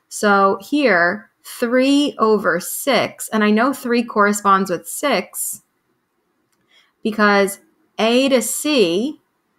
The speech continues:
look how it's in, written in the order A to C. See how they're the first letter and the last letter? That's gonna correspond with D F. So from D to F,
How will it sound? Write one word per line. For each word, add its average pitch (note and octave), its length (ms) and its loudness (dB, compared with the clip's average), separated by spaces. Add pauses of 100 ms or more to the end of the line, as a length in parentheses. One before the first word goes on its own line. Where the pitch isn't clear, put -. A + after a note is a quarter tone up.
(1300)
look G#3+ 160 -4
how G#3+ 200 4
it's G#3+ 200 0
in, G#3 280 0
written G#3 300 0
in G3 160 -2
the F#3 140 -2
order F#3 460 -2
A G#3 300 2
to G#3+ 220 -2
C. G#3 400 0
See G#3+ 180 -4
how G3+ 140 2
they're G3+ 180 0
the F#3+ 100 -4
first G3 300 -4
letter G3 180 0
and F#3+ 120 -4
the F#3 60 -4
last G3 320 0
letter? A3+ 420 -2 (280)
That's G#3 300 0
gonna A#3 180 0
correspond F#3 1040 0 (100)
with F#3 480 -8
D F#3+ 400 -2
F. - 640 -4 (560)
So G3+ 260 0
from G3 320 0
D G#3+ 260 0
to G3 180 -2
F, F#3 640 0